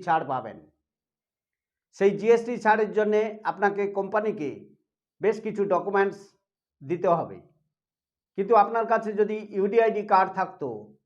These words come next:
তাহলে কোম্পানি ডাইরেক্ট ইউডিআইডি কার্ডের মাধ্যমে সেই সমস্ত ডকুমেন্টস কালেক্ট করে নিতে পারত। এগুলি মূলত ইউডিআইডি কার্ডের সুযোগ সুবিধা।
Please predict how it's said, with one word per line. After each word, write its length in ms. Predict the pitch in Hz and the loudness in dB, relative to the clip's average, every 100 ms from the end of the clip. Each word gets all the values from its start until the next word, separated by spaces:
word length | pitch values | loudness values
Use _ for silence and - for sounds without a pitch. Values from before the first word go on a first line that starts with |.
| _ - | _ -2
তাহলে 360 | 175 202 196 151 117 - _ _ _ _ - | 2 2 2 -2 -6 -16 _ _ _ _ -2
কোম্পানি 440 | 196 202 202 170 135 - 139 | 0 4 2 2 -4 -4 2
ডাইরেক্ট 380 | 170 202 214 - 202 | 4 4 0 -4 -6
ইউডিআইডি 460 | 185 196 196 180 180 | -2 2 4 2 -2
কার্ডের 240 | 185 180 185 | 0 0 -2
মাধ্যমে 360 | 185 165 190 202 208 202 - _ _ _ | -4 -2 0 2 0 -2 -12 _ _ _
সেই 140 | 185 196 | -4 -4
সমস্ত 240 | 185 185 185 175 | -4 -6 -4 -4
ডকুমেন্টস 440 | 170 190 185 190 - - | -4 -4 -6 -8 -10 -6
কালেক্ট 280 | 160 170 - | -4 -4 -6
করে 160 | 175 156 151 | -6 -4 -6
নিতে 160 | 143 127 | -8 -8
পারত। 240 | 120 - 78 - _ _ _ _ _ _ _ _ _ _ _ - | -10 -12 -20 -20 _ _ _ _ _ _ _ _ _ _ _ -6
এগুলি 260 | 175 202 240 226 | 0 0 0 -2
মূলত 280 | 196 196 170 113 101 - _ _ _ _ | 0 0 0 -4 -8 -18 _ _ _ _
ইউডিআইডি 560 | 156 190 208 202 185 185 185 | -2 0 4 4 4 -2 0
কার্ডের 280 | 170 180 190 - | 2 2 -2 -8
সুযোগ 260 | 151 156 180 - | -10 -8 -8 -10
সুবিধা। 320 | 131 110 101 | -14 -12 -12